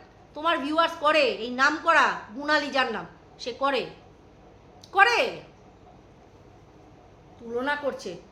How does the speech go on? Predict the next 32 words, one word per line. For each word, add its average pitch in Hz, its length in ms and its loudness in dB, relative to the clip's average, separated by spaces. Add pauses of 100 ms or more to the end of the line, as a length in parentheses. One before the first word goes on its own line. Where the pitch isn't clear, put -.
(160)
ভিউয়ার্সরা 311 520 0
যাবে 311 320 4
না 320 100 2
অন্য 269 240 0
জায়গায়। 233 280 -6
কে 453 240 -2 (100)
বলেছে? 330 800 -2 (1200)
সব 349 360 4
জায়গায় 453 300 2
মুখ 480 260 -6
মেরে 480 180 -2
বেড়াক 381 260 2
না, 269 100 -6
কে 415 200 -4
বারণ 453 320 2
করেছে? 247 440 -4 (100)
কিন্তু 330 180 -6
মুখটা 359 420 0
মারার 370 240 0
সাথে 359 260 -8
সাথে 415 160 -8
মুখ 339 220 -4
দিয়ে 294 220 -8
গন্দেগি 294 460 -4
ছড়াচ্ছে, 262 420 -2 (760)
সেটা 233 160 -10
তো 320 100 -8
বলতেই 359 300 -6
হয়। - 160 -6 (1900)
আর 247 180 0
হ্যাঁ, 311 340 4 (920)
সীমা 330 420 2